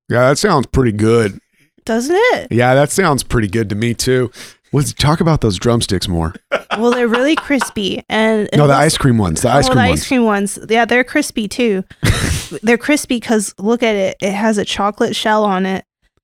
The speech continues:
Speaker 2: and then you can add coconut sprinkles on top.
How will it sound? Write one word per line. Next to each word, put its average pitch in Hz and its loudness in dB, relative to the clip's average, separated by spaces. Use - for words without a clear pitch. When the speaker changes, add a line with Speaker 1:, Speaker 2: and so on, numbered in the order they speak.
Speaker 2:
and 202 2
then 196 0
you 202 -4
can 208 -2
add 180 0
coconut 202 -4
sprinkles 185 -6
on 180 -6
top. 180 -6